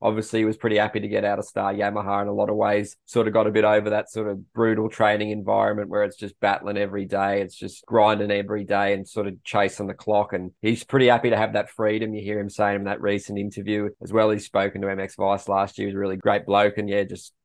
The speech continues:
super talented rider as well. So it'll be really interesting to see how he goes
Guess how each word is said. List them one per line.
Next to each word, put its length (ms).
super 320
talented 440
rider 360
as 120
well. 160
So 140
it'll 100
be 80
really 260
interesting 340
to 60
see 220
how 180
he 100
goes 460